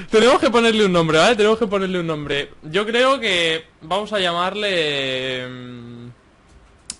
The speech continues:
es que, que, que, ¿qué nombre le pinta a este cuerpo y a esta cara, tío? ¿Hola, qué hace? O, o, eh,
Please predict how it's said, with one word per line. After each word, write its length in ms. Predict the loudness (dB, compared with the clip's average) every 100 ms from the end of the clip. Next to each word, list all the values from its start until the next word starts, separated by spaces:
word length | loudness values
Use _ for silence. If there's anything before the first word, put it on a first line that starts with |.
| -12
es 80 |
que, 180 | -6 -6
que, 240 | -4 -6 -2
que, 260 | -4 -2
¿qué 140 | 0 0
nombre 280 | 2 0
le 120 | 0 0
pinta 300 | -4 0 0
a 40 |
este 240 | 0 -4
cuerpo 240 | -4 -4 -2
y 60 |
a 40 | -2
esta 200 | -2 -4
cara, 220 | -2 -4
tío? 300 | -4 -6 -8 -12 _ _ _ -2
¿Hola, 220 | 0 2
qué 160 | 2
hace? 340 | 2 2 0 0
O, 80 | 2
o, 1000 | 2 2 2 0 -4 -8 -10 -8 -8 -6
eh, 1040 | -4 -2 -4 -4 -6 -8 -8 -8 -10 -12